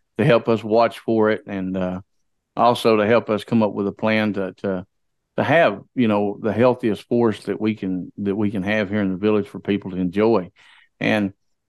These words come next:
if you have to go in and you have to thin one real heavy because of the dead trees or the dying trees,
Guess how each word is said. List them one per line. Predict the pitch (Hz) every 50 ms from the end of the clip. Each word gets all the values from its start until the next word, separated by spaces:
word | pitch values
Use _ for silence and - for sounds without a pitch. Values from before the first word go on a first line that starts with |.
| _ _ -
if | - 120 120
you | 135 131
have | 143 156 -
to | - 113
go | 113 131 131 135 135
in | 135 139
and | 127 120
you | 120 110
have | 120 131 127 -
to | - 101
thin | - - 131 127 127 127 127
one | 127 123 113
real | 117 120 107
heavy | 90 - 107 110 110 110 123 120
because | 110 104 98 - 101 101 107 101 104
of | 107 98
the | 101 95
dead | 95 98 101 107 107 104 104
trees | - 107 107 104 110 110 110 107 104
or | 101 92
the | 92 90
dying | 87 95 101 104 107 104 104
trees, | 98 - 113 107 107 107 107 104 107 - -